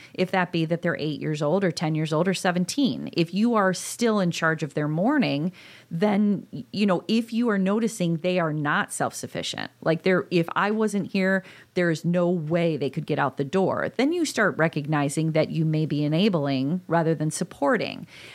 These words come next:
I just like to talk about the gray area because I,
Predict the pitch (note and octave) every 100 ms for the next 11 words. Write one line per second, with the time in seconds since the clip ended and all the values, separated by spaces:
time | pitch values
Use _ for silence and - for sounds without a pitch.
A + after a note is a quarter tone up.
0 | - - B3+ D4+ E4+ - A#3 A3+ F#3+ F3
1 | E3+ E3 D#3+ D#3 C#3 C3+ D3 D#3+ G3 D3
2 | - - C3 - - - - D#3+ F3 E3
3 | D#3+